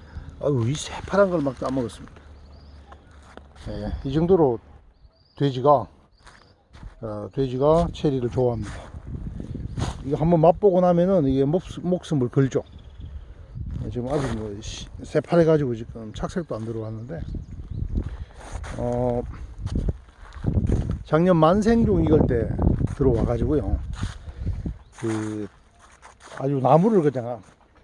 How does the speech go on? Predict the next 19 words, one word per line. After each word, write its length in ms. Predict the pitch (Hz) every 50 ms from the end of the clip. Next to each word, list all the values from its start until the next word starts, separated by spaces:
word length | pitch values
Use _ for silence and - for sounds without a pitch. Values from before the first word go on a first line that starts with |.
| - - - _ 135
열매만 520 | 147 165 185 208 262 277 262 240 196 147
곱게 420 | - - 151 160 175 - - 220
따, 260 | 190 - - 180 190 185 - -
자, 160 | - 156 160 - _ _ _ -
어, 240 | 151 147 143 139 131 123
자시고 420 | - 127 143 143 - 180 147 143
가면 260 | 123 151 156 147 135 120
되는데, 440 | 117 113 120 123 131 165 175 135 - - _ _ _ _ _ _ _ _ _ _ - -
아주 140 | 139 135 135
나무를 420 | 131 117 123 143 165 196 202 180
아작을 460 | 151 135 147 180 196 220 208 175 170
내놨었습니다. 680 | 143 131 120 117 117 - - 110 - - - 101 - - - _ _ _ _ _ _ _ _ _ _ _ _ _ _ _ _ _ _ _ _ - 120
예, 120 | 110 98 92 - _ _ _ _ _ _ _ _ _ _
그래서, 280 | 135 139 120 131 127 131 _ _ _ _ _ _ _ - - - - - _ _ _ _ _ -
아, 640 | - 139 143 151 156 156 160 160 160 160 160 156 151
근데 360 | - 196 190 185 180 165 160 147 - - - - - - _ _ _ _ _ _ _ _ _ - _ _ _ _ _ _ _ _ -
올해 840 | - 208 214 202 190 175 165 156 151 147 143 139 135 131 127 123 123 - - - - -
이 60 | 165
녀석이 580 | 170 180 165 - 165 139 175 190 160 123 110 92